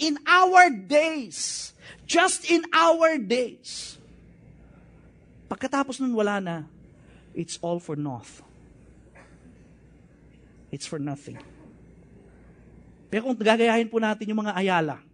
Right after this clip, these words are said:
gayahin natin lolo ko. Pinapasa niya yung wisdom, yung kanyang business acumen,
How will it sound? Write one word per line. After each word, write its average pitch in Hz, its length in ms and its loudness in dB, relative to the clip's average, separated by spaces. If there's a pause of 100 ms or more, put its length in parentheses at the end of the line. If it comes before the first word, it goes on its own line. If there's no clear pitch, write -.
(800)
gayahin 180 340 -4
natin 196 300 -6
lolo 185 240 0
ko. 165 120 -12 (1800)
Pinapasa 196 560 -4
niya 196 160 -6
yung 160 160 -4
wisdom, 202 640 -4 (1600)
yung 196 140 -2
kanyang 196 260 -4
business 220 400 -6
acumen, 196 640 -8